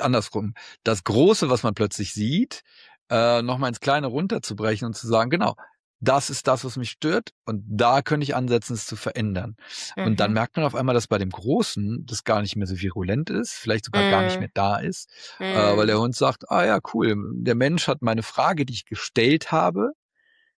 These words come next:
Speaker 1: klar und kompetent beantwortet, ist dabei ruhig und gelassen geblieben. Er ist nicht hysterisch geworden, er ist nicht unfair geworden,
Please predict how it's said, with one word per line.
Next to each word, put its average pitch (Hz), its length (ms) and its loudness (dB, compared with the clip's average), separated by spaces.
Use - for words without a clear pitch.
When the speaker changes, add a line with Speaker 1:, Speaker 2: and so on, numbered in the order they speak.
Speaker 1:
klar 170 360 4
und 143 120 -4
kompetent 143 540 -2
beantwortet, 131 1120 -2
ist - 220 2
dabei 104 280 4
ruhig 120 380 2
und 131 140 -2
gelassen 104 440 0
geblieben. 151 600 -4
Er 110 120 4
ist 104 120 0
nicht 98 140 -2
hysterisch 147 580 2
geworden, 117 580 4
er 95 100 0
ist - 120 -8
nicht 101 200 -8
unfair 156 580 2
geworden, 110 720 2